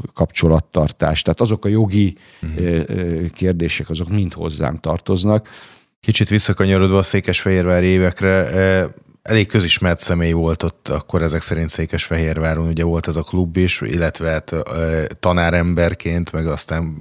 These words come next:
Speaker 2: később, ö, gimnáziumi tanárként, vagy, ö, igazgatóhelyettesként. Nem kereste meg soha a politika? Nem volt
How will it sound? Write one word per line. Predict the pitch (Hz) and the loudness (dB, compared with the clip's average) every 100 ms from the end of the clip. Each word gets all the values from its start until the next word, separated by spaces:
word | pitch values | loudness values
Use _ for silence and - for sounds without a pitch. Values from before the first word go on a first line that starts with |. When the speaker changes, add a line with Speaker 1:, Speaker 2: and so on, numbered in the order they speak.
| 90 | -8
Speaker 2:
később, | - 85 - 80 | -4 -2 -2 -2
ö, | 80 78 71 | -2 -2 -2
gimnáziumi | 87 85 82 82 85 | -2 0 0 0 -2
tanárként, | - 80 82 80 - 80 | -2 -2 -2 -4 -4 -6
vagy, | - 76 | -4 -4
ö, | 71 78 76 | -4 -4 -4
igazgatóhelyettesként. | - 82 82 87 - 85 85 82 82 - 90 87 - - - - - | -6 -4 -2 -2 -2 0 -2 -2 -2 -2 -2 -4 -6 -14 -14 -18 -6
Nem | 98 107 110 - - 113 120 | -2 0 0 -4 -8 -6 -6
kereste | - 113 117 - | 0 2 2 2
meg | 101 | 0
soha | 87 101 98 | 2 2 2
a | |
politika? | 101 110 113 113 - 69 - - _ | 2 2 2 0 -2 -2 -4 -12 _
Nem | 85 87 | -2 0
volt | 92 95 92 | 2 2 0